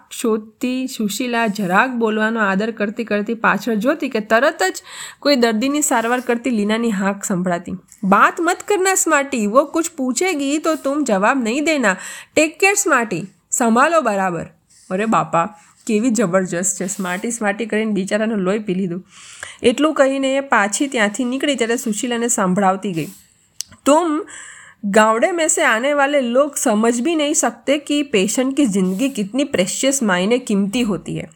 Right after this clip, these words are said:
मेरा अच्छा पेशेंट को बिगाड़ मत देना। हो, શું જોરદાર ડાયલોગ છે યાર। ગાવડે મેં સે આને વાલે લોગ અને સૌથી વધારે પેશન્ટ કી જિંદગી કિતની પ્રેશિયસ, માયને કીમતી હોતી હૈ।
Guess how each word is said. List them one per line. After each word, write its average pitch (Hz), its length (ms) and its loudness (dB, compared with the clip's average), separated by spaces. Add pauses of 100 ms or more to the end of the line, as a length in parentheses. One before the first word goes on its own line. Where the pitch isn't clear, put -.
(240)
मेरा 220 320 4
अच्छा 196 300 0
पेशेंट 254 440 0
को 269 100 4
बिगाड़ 202 400 2
मत 277 260 -2
देना। 185 360 0 (760)
हो, 330 320 4 (380)
શું 302 380 0
જોરદાર 240 360 2
ડાયલોગ 226 480 0
છે 254 160 0
યાર। 233 200 2 (240)
ગાવડે 214 460 4
મેં 277 160 0
સે 269 120 0
આને 214 220 2
વાલે 214 240 0
લોગ 180 340 0
અને 220 220 2
સૌથી 240 280 0
વધારે 247 360 2 (300)
પેશન્ટ 320 480 0
કી 349 120 2
જિંદગી 226 540 0
કિતની 277 360 -8
પ્રેશિયસ, 233 540 -4
માયને 202 360 -2
કીમતી 220 440 -2
હોતી 175 400 -4
હૈ। - 80 -8